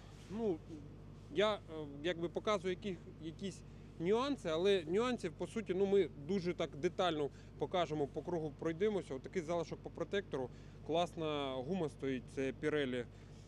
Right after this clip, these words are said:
е, Rosso Corsa два. Е, ну, звісно, що тут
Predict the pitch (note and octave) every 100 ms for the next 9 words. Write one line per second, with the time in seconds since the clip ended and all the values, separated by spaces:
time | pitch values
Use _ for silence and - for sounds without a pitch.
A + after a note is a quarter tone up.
0 | - - - C#3 C3+ C#3 D#3 E3 D#3+ D3
1 | - C3+ C3+ C#3+ B2 - - - - A#2+
2 | B2 B2 A#2+ B2 B2 A#3+ G3+ - C3 F#3
3 | F#3+ E3 D#3 - -